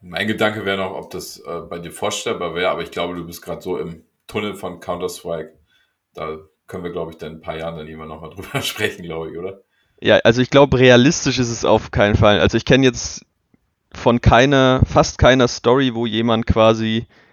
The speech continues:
Speaker 2: dann in einem anderen Titel Profi war, es sei denn, es,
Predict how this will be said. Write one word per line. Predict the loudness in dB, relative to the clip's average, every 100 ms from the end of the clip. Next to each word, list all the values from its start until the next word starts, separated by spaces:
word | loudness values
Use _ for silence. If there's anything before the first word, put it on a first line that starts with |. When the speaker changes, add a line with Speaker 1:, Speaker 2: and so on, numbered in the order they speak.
| _ _ _ _
Speaker 2:
dann | 4 4 2 -4 -6 -12
in | -4 0
einem | 2
anderen | 4 4 4 2
Titel | 0 -2 -4
Profi | -4 -4 -4 -4 0
war, | 4 6 4 0
es | -2 0
sei | 4 6
denn, | 4
es, | 0 -6 -12 -16